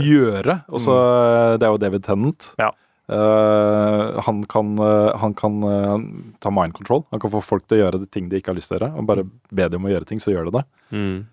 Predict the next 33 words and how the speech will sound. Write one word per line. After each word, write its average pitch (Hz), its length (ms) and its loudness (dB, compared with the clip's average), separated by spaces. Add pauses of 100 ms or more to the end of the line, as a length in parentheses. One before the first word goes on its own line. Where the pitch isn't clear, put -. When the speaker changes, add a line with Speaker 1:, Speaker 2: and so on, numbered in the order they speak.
(800)
Speaker 2:
Og 131 60 4
måten 135 380 2
han 120 120 0
bruker 117 360 0
den 113 100 0
kraften - 340 -6
på, 135 140 2
er 92 360 0
jo 113 120 -4
bare 98 160 0
så - 180 -6
fucked - 320 -6
up. 151 200 -2 (160)
Speaker 1:
Ja. 107 100 0
Speaker 3:
Mm. 101 320 -6 (160)
Speaker 2:
Og 117 60 -2
man, 131 180 0
det 131 160 0
er 101 240 -6
så - 160 -6
creepy 107 400 -2
og 127 80 2
så 120 80 0
Speaker 1:
Ja, 120 80 2
det 131 80 2
er 135 80 -2
Speaker 2:
ekkelt. 147 400 -2
Speaker 1:
Han 160 240 0
er 160 160 2
sånn 151 220 -2
genuint 143 440 2
ekkel. 160 320 -2
Speaker 2:
Ja. 123 180 2